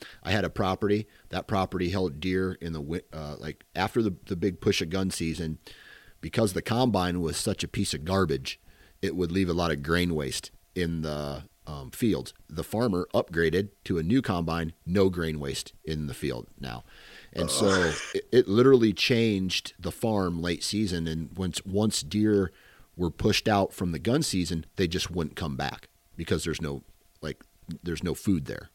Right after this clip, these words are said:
Speaker 1: really.
Speaker 2: Yep.
Speaker 1: And so I'm excited about this late season because I'm hunting next to a farm that I, has standing corn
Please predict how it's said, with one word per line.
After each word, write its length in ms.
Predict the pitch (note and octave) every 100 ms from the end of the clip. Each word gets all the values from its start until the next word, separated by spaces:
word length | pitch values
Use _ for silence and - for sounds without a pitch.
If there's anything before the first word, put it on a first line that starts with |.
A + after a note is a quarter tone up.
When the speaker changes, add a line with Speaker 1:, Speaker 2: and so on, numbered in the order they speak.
| -
Speaker 1:
really. 320 | C#2+ G#1+ G1+ - - -
Speaker 2:
Yep. 160 | - - -
Speaker 1:
And 220 | - E2+
so 580 | - A2+ G2+ G2 F#2+ F2+ - _ _ -
I'm 160 | G2+ F3
excited 400 | - G#2+ G2 F#2
about 460 | F2 F2 F2 - _ -
this 500 | D#2 F2 G#2 - - -
late 280 | F2 F#2
season 560 | - F#2+ F2+ E2+ F2 D2+
because 800 | E2 D#2+ - F#2+ F2+ F2 F2 E2+ -
I'm 160 | F2+ E2+
hunting 760 | - - C3+ - G#2 G2 F#2+ - - _ - - _ _ _ - -
next 500 | F2+ G#2 - - -
to 420 | - A#2+ A2+ A2 -
a 80 | F2
farm 560 | - F2 E2 E2 E2 - -
that 400 | F2+ F2 E2+ - -
I, 140 | E2 - -
has 300 | F2 A2 A#2+
standing 600 | - - A2 A2+ G2+ F2+
corn 640 | - - G2+ F#2 E2 D#2+